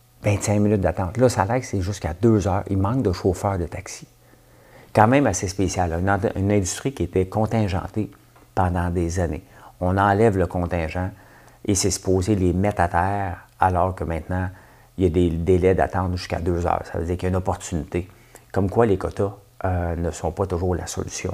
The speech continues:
Hein, tu sais, parce qu'on les a remboursés maintenant. Je, je, je pense que, ben, je sais pas,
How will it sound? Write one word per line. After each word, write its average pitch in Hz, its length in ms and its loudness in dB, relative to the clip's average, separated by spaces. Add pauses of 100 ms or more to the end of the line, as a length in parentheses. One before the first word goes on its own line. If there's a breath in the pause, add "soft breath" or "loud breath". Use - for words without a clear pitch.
(140)
Hein, 98 140 -10
tu - 60 -18
sais, 98 60 -6
parce 92 140 -12
qu'on 87 120 -4
les 85 100 -2
a 82 60 0
remboursés 87 500 -4
maintenant. 110 400 -6 (120)
Je, 95 120 -10
je, - 100 -18 (720 loud breath)
je - 80 -20
pense 113 300 -2
que, 87 80 -2 (220)
ben, 101 180 -4
je 107 140 -6
sais 113 140 -4
pas, 131 120 -2